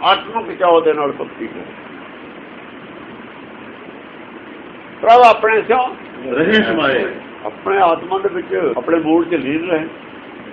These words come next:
Speaker 1: ਇੱਕ ਮਨ ਇੱਕ ਚਿੱਤ ਹੋ ਕੇ ਰਹਿਣ। ਕਿਹੜਾ ਇਹਨਾਂ ਚ ਇੱਕ ਮਨ ਇੱਕ ਚਿੱਤ ਹੈ? ਕੋਈ, ਕੋਈ ਵੀ ਨਹੀਂ। ਤੇ ਫਿਰ ਗੁਰਬਾਣੀ ਦਾ ਨਹੀਂ ਛੱਡਦੀ। ਸੜਕਾਂ ਦਾ ਕਰਦੇ ਆ ਰੋਜ਼, ਨਾ ਕੋਈ ਸੰਤ ਹੈ, ਨਾ ਕੋਈ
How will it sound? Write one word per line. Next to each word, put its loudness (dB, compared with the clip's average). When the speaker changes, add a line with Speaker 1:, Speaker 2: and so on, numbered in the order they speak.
Speaker 1:
ਇੱਕ -2
ਮਨ 4
ਇੱਕ 2
ਚਿੱਤ 0
ਹੋ 2
ਕੇ -4
ਰਹਿਣ। 0
ਕਿਹੜਾ 10
ਇਹਨਾਂ 4
ਚ 0
ਇੱਕ -6
ਮਨ -2
ਇੱਕ -4
ਚਿੱਤ -8
ਹੈ? 2
ਕੋਈ, 0
ਕੋਈ 0
ਵੀ -2
ਨਹੀਂ। -8
ਤੇ -12
ਫਿਰ 2
ਗੁਰਬਾਣੀ 2
ਦਾ 8
ਨਹੀਂ 2
ਛੱਡਦੀ। -4
ਸੜਕਾਂ 6
ਦਾ 6
ਕਰਦੇ 4
ਆ 2
ਰੋਜ਼, 0
ਨਾ 2
ਕੋਈ 2
ਸੰਤ 2
ਹੈ, 8
ਨਾ 6
ਕੋਈ 2